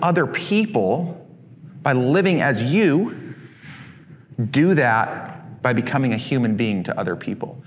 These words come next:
If you're struggling, this is one of the things I tell a lot of my clients. If you're struggling to interact with somebody, like, again, like, organizationally, because everybody went remote, leaders are having a hard time getting employees to do what to do, employees are struggling at home, they're trying to communicate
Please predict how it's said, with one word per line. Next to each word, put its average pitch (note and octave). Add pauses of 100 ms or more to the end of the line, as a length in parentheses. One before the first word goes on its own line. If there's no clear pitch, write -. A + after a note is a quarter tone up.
(320)
If D3+
you're F#3+
struggling, A#3
this F#3
is F3+
one E3+
of E3+
the C#3+
things E3
I D3+
tell D#3+
a -
lot C#3+
of C3
my A#2+
clients. B2 (320)
If -
you're F#3
struggling G#3+
to A#3
interact D3
with E3+
somebody, F#3 (360)
like, C3
again, D3+
like, C3
organizationally, G3+
because -
everybody F3+
went E3+
remote, D3
leaders E3+
are E3+
having E3
a C3
hard E3+
time E3+
getting D#3+
employees E3
to D3+
do D#3+
what C#3
to C#3
do, G#3
employees F3
are F#3
struggling E3+
at C3+
home, G3
they're E3
trying D#3+
to D#3
communicate E3+